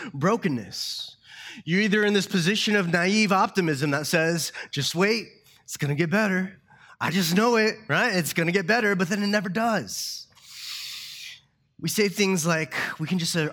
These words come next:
advance our way into a perfect world through technology or through science." Um,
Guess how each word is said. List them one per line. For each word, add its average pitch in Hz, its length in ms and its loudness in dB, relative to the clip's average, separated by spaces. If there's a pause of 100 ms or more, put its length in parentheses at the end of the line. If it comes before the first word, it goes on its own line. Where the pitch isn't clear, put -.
advance 160 600 0
our 135 120 0
way 127 260 -2
into 123 420 -4 (500)
a - 100 -20
perfect 165 400 -6
world 120 480 -6 (480)
through 123 200 -6
technology 139 920 -2
or 107 180 -6
through 117 240 -6
science." 131 800 -2
Um, 107 320 -6